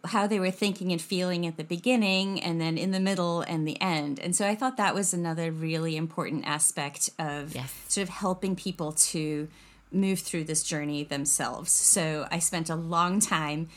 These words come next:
Speaker 1: collating the different posts. Like, I would, I would choose a person whose story fit a particular, um, bucket. Like, I kind of, you know, there's sort of, you know,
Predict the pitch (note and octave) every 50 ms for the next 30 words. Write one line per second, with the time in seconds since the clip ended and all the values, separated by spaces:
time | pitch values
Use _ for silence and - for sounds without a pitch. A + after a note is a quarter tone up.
0 | - - - - - A3 A3+ A#3+ B3 A#3 A3 G#3 F#3+ F#3+ F#3+ F#3 F3 E3 D#3 D#3+
1 | D#3+ D#3+ F3+ F#3 G3 G3 - - - - - - - - - - - A#3+ G3+ G#3+
2 | A3+ A3+ - G3 F#3 - A3+ G#3+ F#3+ F3+ - - - - F#3 F3+ - F3+ F3 F3+
3 | F3+ E3+ - - F3+ G3+ F3+ F#3 - - - A#3+ A3 G#3 G#3 F#3 F3+ - E3+ E3+
4 | - - F#3+ F#3 - - F3+ E3 E3+ F3 E3+ D#3+ F3 D#3+ D#3+ E3 E3 - - -
5 | - - - - - G3 F#3+ F#3 F3+ F3+ - - F3+ - - D#3+ - E3+ D#3+ -
6 | - - E3+ - - - D#3+ D#3 D#3 D#3 D#3 D3+ D3+ D3+ - - D3 C#3+ C#3+ C#3+
7 | C#3+ C#3+ C#3 C#3 C#3+ D3 - - - - - - - E3+ - F#3+ F#3 - C#3 B2+
8 | - - - E3 D3+ C#3+ D3 D#3 D#3 - - - - F3 D3+ D3+ D3+ - - -
9 | - - - - - E3 E3+ D3 C#3 C#3 C#3 D#3+ D3+ D3+ - - D3 D3+ C#3 -
10 | - - - - - - - - - - G3 F3+ E3 D3+